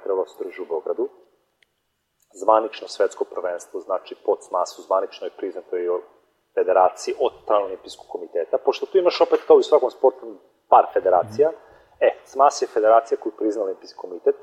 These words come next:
Speaker 1: iako nije olimpijski sport još uvek. To svetsko prvenstvo trebalo se drži u Beogradu, u junu mesecu, sad
Speaker 2: Da.
Speaker 1: trebalo se drži. Međutim, zbog korone ono otkazano i najverovatnije će biti pomerano za sledeću godinu.
Speaker 2: Aha.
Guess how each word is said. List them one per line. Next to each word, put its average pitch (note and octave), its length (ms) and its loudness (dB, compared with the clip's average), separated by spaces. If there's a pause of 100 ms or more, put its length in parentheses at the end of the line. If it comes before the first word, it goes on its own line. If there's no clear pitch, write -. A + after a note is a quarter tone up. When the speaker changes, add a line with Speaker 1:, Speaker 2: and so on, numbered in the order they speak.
(200)
Speaker 1:
iako A2+ 280 0
nije G2 80 -8
olimpijski - 360 -12
sport - 280 -6
još - 180 -20
uvek. A2+ 180 -4 (800)
To D#3+ 120 6
svetsko - 360 0
prvenstvo A#2 380 -6
trebalo A#2 200 2
se - 120 -14
drži G#2 200 -4
u A2+ 40 0
Beogradu, G#2 300 4 (840)
u G2+ 100 -8
junu G2+ 180 -4
mesecu, F#2 380 -6
sad - 220 0
Speaker 2:
Da. G#2+ 180 -8 (340)
Speaker 1:
trebalo E2+ 220 -2
se - 160 -20
drži. F#2+ 280 -6 (840)
Međutim, A#2 440 2
zbog G2+ 180 -2
korone G#2 320 4
ono F2+ 140 -2
otkazano G2+ 500 -2 (720)
i A#2 140 -6
najverovatnije B2+ 640 4
će - 100 -18
biti - 220 -6
pomerano G#2+ 380 -4
za - 40 -14
sledeću - 320 -4
godinu. E2+ 220 -4
Speaker 2:
Aha. G#2 180 -14